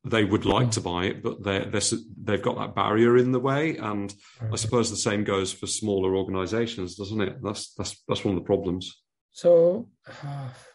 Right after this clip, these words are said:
Speaker 2: I have to say, unfortunately, yes, being, being certified. I mean, you can do all these good things without being certified, right? Don't get me wrong. But
Speaker 1: Mm.
Speaker 2: if you, if you wanna connect it to, to,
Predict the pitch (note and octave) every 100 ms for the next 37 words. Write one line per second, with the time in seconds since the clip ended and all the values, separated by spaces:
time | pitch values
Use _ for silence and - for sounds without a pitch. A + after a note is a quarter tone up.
0 | _ - _ _ D3+ C3+ G3+ - C3 -
1 | D3+ C3+ B2 D3 - E3+ - D3 C3+ C3
2 | B2+ C3 - - _ _ _ _ _ _
3 | _ _ D3 D3 G#3 D3 D#3 D3+ - D3+
4 | D3 C3+ - C3+ C3+ C3 C3 C3+ - _
5 | _ - F#3+ F#3+ G3+ B3+ C#3+ D#3 D3 C#3
6 | C3 D3 - D#3 C3 C3+ C3 B2+ A#2 G#2+
7 | C#3 B2 A#2+ A#2 B2+ C3 C#3+ C3+ C3 B2+
8 | B2+ B2+ _ _ _ _ G3+ F3 D3 -
9 | - E3 F#3+ - _ _ - E3 F3+ C3
10 | D3+ C#3+ C3 - C#3 - C#3+ C#3 C#3 C3
11 | _ _ _ - C3